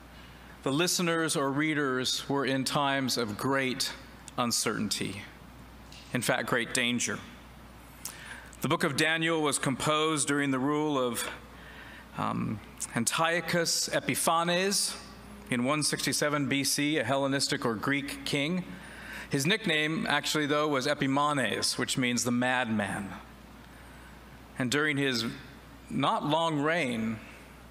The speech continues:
eleven or twelve years, it was said that eighty thousand Jews were crucified or put to death. If we move to the book of Revelation,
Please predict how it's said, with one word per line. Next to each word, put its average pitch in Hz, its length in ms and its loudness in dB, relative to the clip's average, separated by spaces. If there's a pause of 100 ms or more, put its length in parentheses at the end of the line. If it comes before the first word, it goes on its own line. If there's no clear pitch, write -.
(680)
eleven 143 280 2
or 127 60 2
twelve 139 360 2
years, 135 540 0
it 123 60 0
was 123 140 0
said 139 260 0
that 120 160 0
eighty 151 340 2
thousand 127 840 0 (200)
Jews 135 800 0 (540)
were 120 80 -2
crucified 107 640 -2 (1000)
or 123 140 2
put 143 260 0
to 127 80 0
death. 120 520 -2 (1600)
If - 80 0
we 160 60 4
move 170 220 4
to 175 80 2
the 156 80 4
book 165 200 2
of 123 80 2
Revelation, 180 800 2